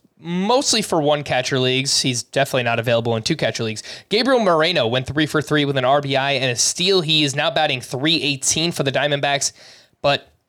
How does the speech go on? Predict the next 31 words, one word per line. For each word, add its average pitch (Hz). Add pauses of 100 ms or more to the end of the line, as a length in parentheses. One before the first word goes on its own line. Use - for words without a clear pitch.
(160)
just 147
one 147
home 143
run. 110
Still 151
lots 147
of 143
ground 120
balls, 180 (420)
lots 190
of 185
line 147
drives, 139
but 123
it's - (120)
kinda 202
empty 156
batting 127
average, 120
Scott. 120
Forty-seven 185
percent 147
rostered. 135 (340)
Does 147
Gabriel 165
Moreno 143
matter 127
in 127
one 120
catcher 107
leagues? -